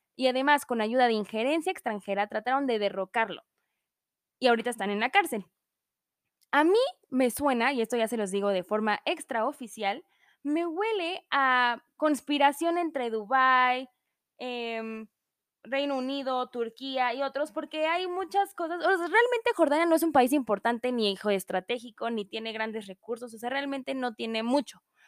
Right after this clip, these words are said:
Pero sí está obstacul-, obstaculizando o entorpereci-, entorpeciendo muchos procesos que tienen esos gobiernos. Dijeron, "Ay, ya, lo quitamos, ponemos a alguien que sí nos caiga bien,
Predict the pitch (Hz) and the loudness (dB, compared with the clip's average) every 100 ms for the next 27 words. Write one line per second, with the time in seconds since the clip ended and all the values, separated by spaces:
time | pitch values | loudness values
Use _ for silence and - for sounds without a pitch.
0 | _ - 277 254 - 339 320 294 262 226 | _ 6 8 8 6 4 4 2 2 -2
1 | 220 208 - 220 202 226 - 277 262 254 | 0 -2 0 0 0 -8 0 2 2 2
2 | 226 269 202 196 202 190 196 196 - 233 | 2 2 2 2 0 0 -2 -2 -6 -12
3 | - 202 208 196 208 202 - 240 254 226 | -8 -4 -2 -2 -4 -6 -8 -14 -12 -12
4 | 247 _ _ _ _ _ _ _ _ _ | -14 _ _ _ _ _ _ _ _ _
5 | _ 262 302 - 320 311 294 - - - | _ -4 -4 0 4 6 4 0 -14 -20
6 | _ _ _ - 269 262 320 269 311 - | _ _ _ 4 6 8 8 8 4 2
7 | - 254 269 262 262 262 254 254 262 247 | 0 2 4 4 2 0 0 -2 -2 0
8 | 285 254 214 190 214 214 285 494 466 539 | 2 0 -2 -8 -8 -12 -6 -4 -2 -4
9 | - 269 285 311 311 285 277 220 302 320 | -4 -6 -6 -8 -10 -10 -12 -14 -8 -8
10 | 320 330 320 339 359 320 | -8 -8 -6 -4 -4 -4